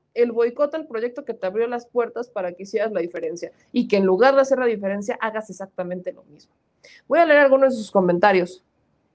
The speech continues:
Dicen por acá el tiburón, "Ahora sí estoy de acuerdo contigo.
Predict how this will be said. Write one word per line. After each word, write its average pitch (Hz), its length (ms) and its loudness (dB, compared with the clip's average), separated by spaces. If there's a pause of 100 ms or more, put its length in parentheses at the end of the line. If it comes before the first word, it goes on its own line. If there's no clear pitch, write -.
(340)
Dicen 226 260 -4
por 208 120 2
acá 185 160 -2
el 214 80 -4
tiburón, 208 360 -4 (240)
"Ahora 208 300 4
sí 214 80 2
estoy 214 200 -4
de 202 60 -2
acuerdo 196 300 -6
contigo. 285 560 -2